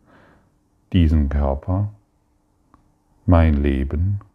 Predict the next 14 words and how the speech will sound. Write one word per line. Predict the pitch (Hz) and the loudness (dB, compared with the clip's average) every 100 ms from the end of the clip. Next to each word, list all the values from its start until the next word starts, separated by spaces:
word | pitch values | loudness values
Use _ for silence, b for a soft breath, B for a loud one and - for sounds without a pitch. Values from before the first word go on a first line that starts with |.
| _ _ _ _ _ _ _ _ | _ _ _ _ _ _ _ _
Ich | - | 0
gebe | 127 101 | 4 4
dir | 85 87 80 | 4 4 4
mein, | 76 78 78 76 76 73 69 - _ _ _ | 2 2 2 0 0 0 -4 -12 _ _ _
alles, | 90 95 92 - | 2 4 2 2
was | 78 - | -2 0
mich | 80 - | -4 -2
beschäftigt.“ | - 92 135 - - - - - _ _ b b b - | -6 -2 -2 -4 -10 -14 -14 -20 _ _ b b b -4
Und | 80 | 2
dann | 85 78 | 4 4
kann | 90 87 | 2 2
ich | 90 | 2
mich | 101 95 | 0 0
hinsetzen | 110 135 139 - 78 - 87 | 0 0 0 -2 -4 -4 -6